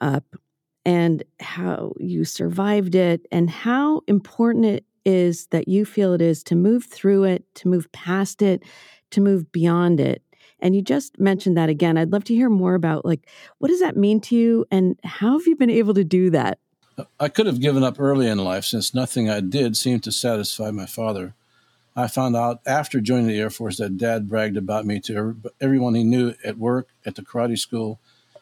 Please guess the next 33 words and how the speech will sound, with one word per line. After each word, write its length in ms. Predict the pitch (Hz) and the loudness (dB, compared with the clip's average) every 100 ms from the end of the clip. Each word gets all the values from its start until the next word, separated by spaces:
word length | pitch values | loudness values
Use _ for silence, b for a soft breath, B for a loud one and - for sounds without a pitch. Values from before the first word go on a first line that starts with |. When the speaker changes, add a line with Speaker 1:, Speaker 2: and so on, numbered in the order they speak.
| b - | b -6
Speaker 2:
but 180 | 131 123 | -2 2
he 100 | 127 | 4
never 380 | 131 143 147 | 4 2 -2
praised 380 | 135 - 139 131 | -4 -2 0 2
me 200 | 131 127 | 2 0
directly 480 | 113 117 127 123 117 | -2 -2 -2 -2 -8
for 160 | - 113 | -4 -2
my 180 | 110 | -2
accomplishments 840 | 104 - 127 110 104 - 98 - - | -6 -4 -6 -4 -10 -10 -10 -12 -12
as 200 | 113 104 | -8 -6
I 100 | 104 | -4
was 160 | 98 - | -6 -8
growing 340 | 113 98 98 | -8 -6 -4
up. 220 | 107 82 - _ _ _ _ _ _ _ _ _ | -4 -6 -14 _ _ _ _ _ _ _ _ _
And 160 | 127 139 | 0 0
that 180 | 147 | 0
gave 160 | 120 156 | 0 2
me 140 | 139 | 2
a 60 | 120 | 2
s-, 200 | 107 - | -2 -6
feeling 400 | - 160 151 131 | 0 0 2 2
of 180 | 110 104 | 0 -2
self-hate. 840 | - - 156 151 - 143 143 156 _ _ _ _ - _ _ | -4 -2 0 -2 -2 -2 -2 -4 _ _ _ _ -20 _ _
Just, 320 | 139 - - | -4 -4 -2
you 120 | 139 | -2
know, 100 | 117 | 0
I 80 | 110 | 0
just 200 | 135 - | -2 -2
didn't 280 | 156 143 123 | 2 2 0
care 240 | - 143 147 | -2 -2 0
much 280 | 117 - | 0 -4
for 120 | - 113 | -6 -4
anything 460 | 107 101 113 117 | -4 -6 -8 -8